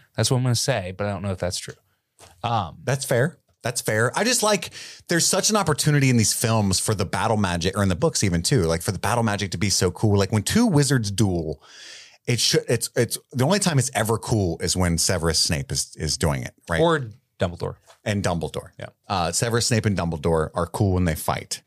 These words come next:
Speaker 2: Uh, but what it should be like, is, like, when you fight a duel with a wizard, what I would like to see,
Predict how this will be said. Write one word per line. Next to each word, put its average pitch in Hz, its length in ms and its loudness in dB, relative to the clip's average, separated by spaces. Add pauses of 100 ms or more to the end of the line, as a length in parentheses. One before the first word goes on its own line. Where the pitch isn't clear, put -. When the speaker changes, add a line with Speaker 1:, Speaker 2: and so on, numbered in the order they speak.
(160)
Speaker 2:
Uh, 98 200 -2
but 127 360 -2 (240)
what 160 180 2
it - 80 0
should 262 400 2
be 147 140 4
like, 76 400 0
is, 110 60 -4
like, 117 120 0
when 127 120 4
you 170 100 6
fight 98 380 -2 (440)
a 110 80 0
duel 120 260 4
with 131 100 4
a 117 40 4
wizard, 90 500 0
what 117 120 0
I 131 80 2
would 170 160 2
like 107 180 0
to - 80 -2
see, 90 400 2